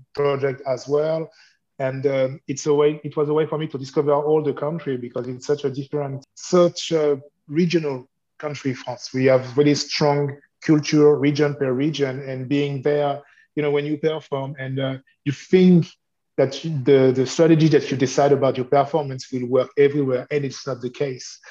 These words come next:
And being as one time I was, um, I have a performance that was really dramatic from my standpoint, and, uh, and en-, I ended up,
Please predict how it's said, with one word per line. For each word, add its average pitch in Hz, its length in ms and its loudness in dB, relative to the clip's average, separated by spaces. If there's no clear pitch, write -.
And 131 240 0
being 160 380 6
as 135 320 2
one 143 260 0
time 151 260 -4
I 131 60 -4
was, 139 300 -2
um, 131 400 -8
I 139 140 4
have 139 340 2
a 185 100 8
performance 170 560 2
that 139 220 0
was 135 340 -2
really 143 240 -2
dramatic 127 640 -10
from 135 160 0
my 131 140 0
standpoint, 131 720 -2
and, 131 340 0
uh, 123 200 -6
and 135 180 0
en-, 147 320 2
I 135 320 -2
ended 170 280 4
up, 160 160 4